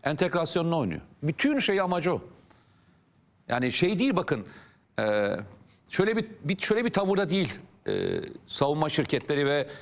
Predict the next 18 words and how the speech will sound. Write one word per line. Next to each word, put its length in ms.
silahlı 420
kuvvetler 440
de 80
bunu 140
istemiyor. 420
Bugünün 560
silahını 460
istemiyor, 500
geleceğinin 600
silahını 400
istiyor. 340
Gelecekte 580
ne 40
olacaksa 500
ona 200
yatırım 280
yapmak 300
istiyor 300